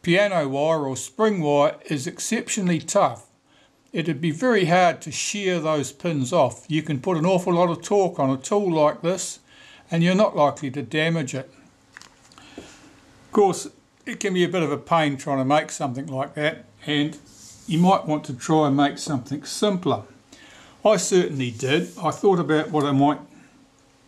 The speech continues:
be able to show you as a way of dealing with something like that. So I've got this screwdriver here. This is machined to do exactly the same job. And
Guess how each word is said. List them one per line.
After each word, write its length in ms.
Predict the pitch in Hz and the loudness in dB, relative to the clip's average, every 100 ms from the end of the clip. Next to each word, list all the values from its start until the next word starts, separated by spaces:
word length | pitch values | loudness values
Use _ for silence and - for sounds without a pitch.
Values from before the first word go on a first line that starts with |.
| _ _ - | _ _ -4
be 120 | 165 | 0
able 120 | 156 | 2
to 60 | 131 | 0
show 340 | - - 196 | -2 0 2
you 260 | 175 151 139 | 6 6 4
as 100 | 113 | 2
a 80 | 127 | 0
way 320 | 127 151 139 | 0 2 0
of 180 | 107 107 | -2 0
dealing 360 | 139 170 160 | 2 4 2
with 140 | 131 117 | 0 -2
something 380 | - 123 120 131 | -4 -4 -2 -4
like 260 | 127 131 | -4 -4
that. 240 | 117 139 - - - _ _ - | -2 -2 -4 -14 -20 _ _ -12
So 180 | - 190 | -6 -4
I've 80 | 165 | 0
got 220 | 190 - | -2 0
this 200 | 214 - | 0 0
screwdriver 640 | - 202 185 170 165 147 | -2 -2 -2 0 -2 -2
here. 340 | 143 175 160 117 113 - - _ _ _ _ - - - | -4 -4 -4 -6 -12 -20 -20 _ _ _ _ -20 -20 0
This 220 | 226 202 | 2 4
is 240 | 190 135 - _ _ _ | 2 0 -8 _ _ _
machined 540 | - 165 - 185 180 - | -2 -2 2 2 4 0
to 80 | 151 | -4
do 320 | 135 156 151 | 0 2 2
exactly 580 | 131 - 170 170 - 180 | 0 -2 -2 -2 -2 0
the 120 | 165 | -2
same 420 | - 180 156 151 | 0 0 2 -2
job. 340 | 139 165 131 107 - _ _ - - - - - - - _ - | 0 2 2 -2 -18 _ _ -20 -20 -20 -20 -20 -20 -20 _ 0
And 360 | 175 170 143 | 4 4 2